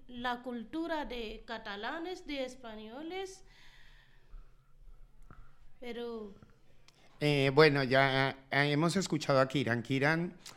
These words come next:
Speaker 2: es una de nuestras estudiantes, pero al mismo tiempo tengo a mi izquierda a Eugenia. Eugenia es una profesora que viene ya bastantes años trabajando en la Escuela de Adultos, y quién mejor que ella para contarnos, ya a punto de jubilarse,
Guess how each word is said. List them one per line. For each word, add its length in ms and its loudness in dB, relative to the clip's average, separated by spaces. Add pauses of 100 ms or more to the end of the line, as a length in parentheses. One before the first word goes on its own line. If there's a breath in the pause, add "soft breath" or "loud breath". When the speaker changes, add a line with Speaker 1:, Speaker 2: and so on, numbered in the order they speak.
(100)
Speaker 2:
es 160 2
una 240 2
de 80 2
nuestras 380 0
estudiantes, 880 2 (480 loud breath)
pero 420 8
al 140 6
mismo 320 0
tiempo 360 0
tengo 280 0
a 20 0
mi 120 -2
izquierda 680 0 (300 loud breath)
a 120 2
Eugenia. 500 0
Eugenia 320 -2
es 80 -4
una 160 -2
profesora 680 -4 (400 loud breath)
que 140 -2
viene 340 0
ya 200 4
bastantes 520 -2
años 280 -8
trabajando 500 -6
en 80 -4
la 60 -2
Escuela 340 -2
de 60 2
Adultos, 520 -2 (600 loud breath)
y 80 -2
quién 240 2
mejor 260 0
que 120 -2
ella 240 -2
para 200 0
contarnos, 600 -2
ya 120 0
a 80 -2
punto 300 -6
de 80 0
jubilarse, 800 -4